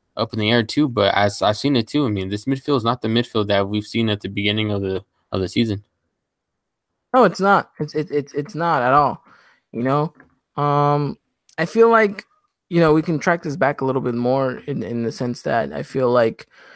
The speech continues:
Speaker 2: if, if, if you kinda look at how Piojo Herrera's managed this team, I feel the fact that he's moved a couple pieces a little bit too much more to maybe some of us,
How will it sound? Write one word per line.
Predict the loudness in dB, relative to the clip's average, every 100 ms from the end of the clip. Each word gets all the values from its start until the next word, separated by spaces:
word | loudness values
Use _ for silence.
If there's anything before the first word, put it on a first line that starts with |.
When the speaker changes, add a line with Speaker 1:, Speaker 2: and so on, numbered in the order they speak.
| -20 _ _ -6
Speaker 2:
if, | -4 -4 -4
if, | -4 -4
if | -4 -6
you | -2
kinda | 0 2
look | 4 4 4
at | 4 2
how | 4 2
Piojo | 2 2 4
Herrera's | 4 4 2
managed | 0 0 2 2 0 -2
this | -2
team, | 2 2 2 _ _ _ _ _ -20 _
I | -6
feel | 0 2
the | 2
fact | 2 2
that | 0
he's | 0 0
moved | 4 6 6 4 0
a |
couple | -2 -2 -2
pieces | -2 -2 -2 0
a |
little | 2 2
bit | 2 0 -4
too | -4 0
much | 2 0 -2
more | 0 2 2 2 -2 _
to | -4 2 2 2
maybe | 0 -2
some | -2 0 2
of | 4
us, | 2 2